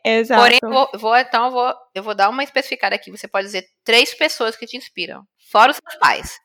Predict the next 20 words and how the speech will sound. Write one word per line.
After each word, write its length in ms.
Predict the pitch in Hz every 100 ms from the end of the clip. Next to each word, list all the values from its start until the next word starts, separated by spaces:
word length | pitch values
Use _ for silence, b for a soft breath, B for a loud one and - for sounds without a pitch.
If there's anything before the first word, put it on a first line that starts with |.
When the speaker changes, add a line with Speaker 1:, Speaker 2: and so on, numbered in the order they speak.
| _
Speaker 2:
Três, 360 | 226 262 285 -
três 260 | 220 269
pessoas 480 | - 277 - 208 208
aí. 140 | 185
Pode 240 | - 233 247
ser, 640 | - 254 233 190 - - _
enfim, 260 | 208 - 160
eu 60 |
falei 300 | 175 190 190 190
quem 220 | - 240 233
te 100 | 285
inspira. 340 | - 190 170
Na 100 | 190
verdade, 380 | 214 220 233 220
nem 180 | 214 254
precisa 200 | - 269
ser 100 | 254
pessoa, 440 | 247 262 - 160 165
né? 120 | 226 _ _ _
Mas 640 | 185 170 175 202 233 -